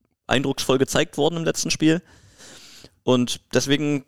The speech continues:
ist es für mich eine Frage, so, was machen die Außen? Und da der Luciano Vicentin, der junge Argentinier, ähm, im, im letzten Spiel auch eine gute, ähm, Leistung gebracht hat gegen Frankfurt, könnte das eine Option sein, solange natürlich Daniel Muniz und ja dann auch Markus Böhme wieder dabei sind aus Friedrichshafener Sicht.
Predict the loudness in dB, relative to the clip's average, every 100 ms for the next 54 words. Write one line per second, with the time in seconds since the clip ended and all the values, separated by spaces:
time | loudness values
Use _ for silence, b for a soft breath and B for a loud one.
0 | -20 _ _ _ _ -6 -4 -2 0 0
1 | -2 -2 0 0 0 -4 -2 -2 -2 -2
2 | 0 2 0 -2 0 0 4 4 2 2
3 | 0 0 -2 -2 -2 0 2 2 2 0
4 | 0 -2 -2 0 2 0 B B B B
5 | 0 2 2 -2 -4 -2 0 0 0 -2
6 | 0 2 2 2 0 -2 -4 0 4 4
7 | 0 _ _ _ _ _ _ _ -4 0
8 | 0 -2 -4 -4 -2 -2 -2 -2 -2 -2
9 | -4 -6 -4 -8 -4 -4 -2 -4 -4 -6
10 | _ _ _ 0 0 2 0 2 -2 0
11 | 0 0 2 2 4 2 4 4 2 4
12 | 4 4 0 0 0 0 0 -2 -4 -10
13 | -12 -2 0 2 0 -2 -2 -2 -2 0
14 | 2 2 2 2 2 2 0 0 -4 -6
15 | -4 -2 -4 -4 -2 -4 -6